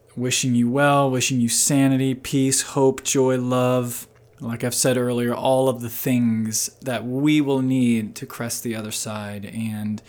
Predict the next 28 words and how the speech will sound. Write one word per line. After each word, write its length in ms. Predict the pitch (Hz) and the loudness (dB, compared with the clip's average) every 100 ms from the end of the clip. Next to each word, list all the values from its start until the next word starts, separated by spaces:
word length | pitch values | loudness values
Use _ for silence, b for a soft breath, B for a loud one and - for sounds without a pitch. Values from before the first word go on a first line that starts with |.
| B B B B B B B B B B B | B B B B B B B B B B B
if 120 | 156 | 0
nothing 320 | 156 190 185 151 | 2 2 4 4
else, 460 | 127 123 - - | 2 2 -2 -4
you 140 | - 135 | -6 -2
know, 100 | 120 | 0
me 240 | 131 147 | 2 0
turning 280 | 139 143 135 | 0 2 4
on 80 | 123 | 4
the 60 | |
microphone 480 | 123 123 123 127 117 | 4 2 0 0 0
here 200 | 110 120 | 0 -2
today 640 | 110 107 117 117 113 110 B B | -2 -2 0 0 0 -4 B B
is, 760 | 120 120 110 107 107 107 - - 107 | -10 -6 -6 -6 -8 -10 -10 -10 -10
is 160 | 127 | -8
just 240 | - 254 - | -6 -6 -2
therapeutic 520 | 233 185 - 156 127 | -2 -2 0 0 0
for 140 | - | -2
me. 440 | 104 110 104 80 - | -2 -2 -4 -8 -16
It's 160 | 123 - | -10 -6
just 240 | 190 - | -4 -4
helpful 400 | - 170 - 135 | -4 -6 -6 -6
for 240 | - 117 | -6 -6
me 640 | 104 113 120 127 98 92 - - | -2 -2 -2 -4 -6 -10 -16 -14
to, 720 | - - 113 104 104 101 95 90 - _ _ | -8 -6 -6 -6 -6 -8 -10 -14 -20 _ _
to 100 | 123 | -16
process 680 | - 110 110 - 107 98 - | -8 -4 -2 -2 -4 -6 -6
and 120 | 101 | -6
to 420 | - 107 101 98 | -6 -8 -8 -8